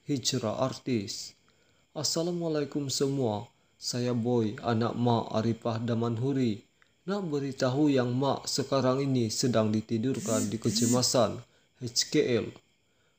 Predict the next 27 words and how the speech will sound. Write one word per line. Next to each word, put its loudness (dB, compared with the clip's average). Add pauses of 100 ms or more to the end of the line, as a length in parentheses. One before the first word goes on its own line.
Doktor -2
suspek 0
atau 0
syak 2 (160)
jangkitan 0
kuman 2
di 0
paru-paru. 0 (520)
Pohon -4
doa -2
semua -2 (460)
agar -4
urusan -4
Mak -4
dipermudahkan, -4
insya -4
Allah," 2
katanya. -4 (680)
Boy 0
ketika 0
dihubungi 0
berkata 0
ibunya -2
bukanlah -2
menghidap -2
penyakit -2
yang -4